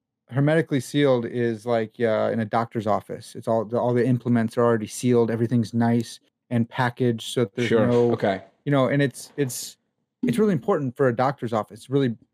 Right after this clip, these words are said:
Speaker 1: poor for real life, you know? You don't want, you think of, like, grandma putting the plastic bag on the couch,
Speaker 2: Mm.
Speaker 1: right? Like, that's not
Speaker 2: Sure,
Speaker 1: great.
Speaker 2: sure, sure.
Speaker 1: So, um, I think so again, from my Christian worldview, that God has designed us with, uh, with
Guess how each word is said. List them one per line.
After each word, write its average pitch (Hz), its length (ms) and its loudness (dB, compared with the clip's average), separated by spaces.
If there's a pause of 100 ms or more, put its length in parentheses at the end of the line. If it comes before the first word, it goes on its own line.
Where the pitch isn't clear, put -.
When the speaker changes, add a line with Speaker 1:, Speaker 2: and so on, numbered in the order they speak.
(100)
Speaker 1:
poor 135 340 4
for 120 320 0
real 120 380 2
life, 117 400 0
you 113 80 -4
know? 113 140 -2
You 113 100 0
don't 127 140 -2
want, 120 220 -4
you - 260 -20
think 147 140 2
of, 135 60 0
like, 131 140 2
grandma 127 320 2
putting 120 280 -4
the 117 80 -2
plastic 120 400 -6
bag 113 220 0
on 110 80 -6
the 135 140 2
couch, 127 200 2
Speaker 2:
Mm. 110 180 0
Speaker 1:
right? 104 180 -6
Like, 110 140 -18
that's 113 160 -6
not 123 80 4
Speaker 2:
Sure, 104 120 4
Speaker 1:
great. 113 200 -2
Speaker 2:
sure, 98 220 -2
sure. 98 240 -6
Speaker 1:
So, 156 360 2 (420)
um, 135 380 2 (640)
I 185 180 2
think 202 420 0 (460)
so 156 400 0
again, 143 220 0
from 151 140 -6
my 143 80 0
Christian 147 260 -4
worldview, 131 320 2
that 127 120 0
God 139 200 2
has 123 140 0
designed 131 420 0
us 117 260 0
with, 131 520 -2
uh, 117 380 2 (1080)
with 165 340 -2